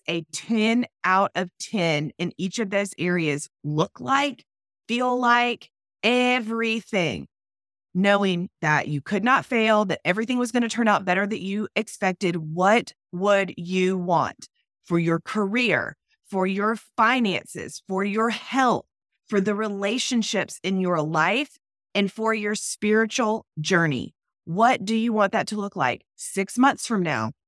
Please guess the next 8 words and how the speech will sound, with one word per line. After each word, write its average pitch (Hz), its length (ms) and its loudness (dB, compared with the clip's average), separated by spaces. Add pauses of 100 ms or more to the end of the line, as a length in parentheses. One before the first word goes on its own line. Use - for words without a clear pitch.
(140)
a 208 80 -2
year 233 380 2
from 214 260 -2
now, 120 380 0 (460)
ten 349 500 0
years 269 600 0 (100)
from 208 440 -4
now? 170 520 0